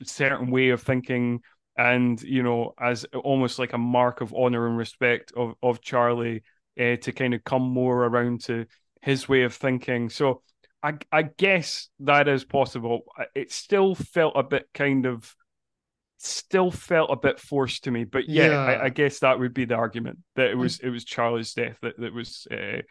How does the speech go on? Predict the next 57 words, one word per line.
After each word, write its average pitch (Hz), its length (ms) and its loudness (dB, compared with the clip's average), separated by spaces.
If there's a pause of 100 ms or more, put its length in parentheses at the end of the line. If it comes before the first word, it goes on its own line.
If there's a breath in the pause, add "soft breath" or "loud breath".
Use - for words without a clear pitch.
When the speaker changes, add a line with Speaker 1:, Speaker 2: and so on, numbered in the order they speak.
(180)
Speaker 1:
kind 120 180 0
of 113 80 -2
spurred 117 420 -4
this 113 260 -10
mainly. - 240 -12 (560)
Speaker 2:
But 185 120 2
you 180 140 2
could 175 160 0
al-, 196 220 2
yeah, 151 360 0 (120)
uh, 202 60 -8
you 165 220 0
could 170 140 0
also 202 300 4
argue 165 240 2
there's 143 160 -4
not 160 160 2
much 165 280 -2
of 156 80 -2
a 147 40 -6
change 139 420 -2
in 135 140 -4
Nick's 147 260 -2
attitude, 143 520 -2
as - 60 -12
he 143 80 -4
still 175 320 2
wants 151 240 2
to 143 100 -4
break 156 240 0
the 147 100 0
rules 139 260 0
to - 80 -8
get 143 240 -4
to - 60 -12
Sato. 160 520 0
It's 139 140 -6
just 143 220 -4
now 151 220 4
he 147 120 2
guess 143 240 0
he 147 100 0
has 135 280 0 (280 soft breath)
more 156 220 6
of 156 80 0
a 156 40 -2
justification 147 880 -2
to - 100 -10
do 147 260 2
it. 107 340 -6
You 143 60 -2
know, 131 140 -2
he's 135 160 -2
avenging 143 480 0
Charlie's 127 480 -4
death. 143 320 -2
So 135 420 -2